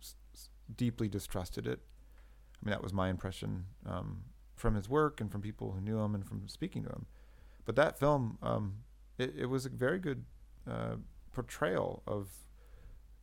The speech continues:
of Wallace as a person and, and him in that time.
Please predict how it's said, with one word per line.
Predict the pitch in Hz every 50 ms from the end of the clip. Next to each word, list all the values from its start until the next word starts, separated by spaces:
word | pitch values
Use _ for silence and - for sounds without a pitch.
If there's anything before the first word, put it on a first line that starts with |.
| - -
of | 104 95
Wallace | 113 113 110 110 113 110 -
as | 120 117 113
a | 110
person | - - 123 120 120 - 123 117 117 113 113
and, | 110 - - -
and | 104 98 95 101 101 98 98 - - - - - - 107
him | 117 113 113
in | 110 104
that | 101 98 -
time. | - 104 104 104 101 101 98 98 101 101